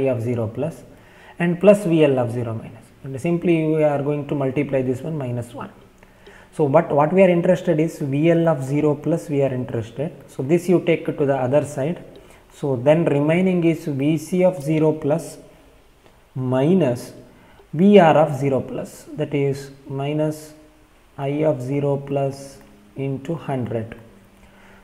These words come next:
So we know both this V C and I of. What is the V C of zero plus?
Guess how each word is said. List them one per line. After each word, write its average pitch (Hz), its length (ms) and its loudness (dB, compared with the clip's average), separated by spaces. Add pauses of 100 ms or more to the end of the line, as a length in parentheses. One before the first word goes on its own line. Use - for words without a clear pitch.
(120)
So 156 200 2
we 175 200 4
know 214 160 6
both 160 320 8
this 131 200 2
V 147 180 4
C 156 260 0
and 151 160 0
I 120 100 -2 (100)
of. 113 100 -2 (260)
What 151 180 -4
is 180 120 -2
the 160 100 0
V 160 200 2
C 180 180 0
of 151 100 0
zero 156 260 2
plus? 151 480 0